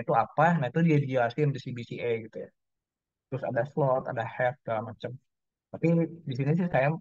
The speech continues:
biasanya di awal mastiin ini udah seratus persen. Nah, ini di The Matter-nya udah pasti seratus persen terus di-maintain sama mereka. Oke,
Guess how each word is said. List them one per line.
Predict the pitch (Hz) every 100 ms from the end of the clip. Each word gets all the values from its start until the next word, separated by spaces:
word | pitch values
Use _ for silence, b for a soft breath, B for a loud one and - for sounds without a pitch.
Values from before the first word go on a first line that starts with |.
| _ -
biasanya | 123 120 131 175 202 - _
di | 139
awal | 117 110 151
mastiin | 131 - 127 143
ini | 120 143 - _ _ _ _
udah | 123 117
seratus | 117 -
persen. | 107 123 110 110
Nah, | _ _ _ _ _ -
ini | 143 156
di |
The | 135
Matter-nya | 123 110 131 180
udah | 160
pasti | 120 135
seratus | 165 127 123
persen | - 113 113 113
terus | 117 127 _ _ _
di-maintain | - 117 110 110 117 117
sama | 113 117
mereka. | 113 - 107 _ _ _ _ _ _ _ _ _ _ -
Oke, | 117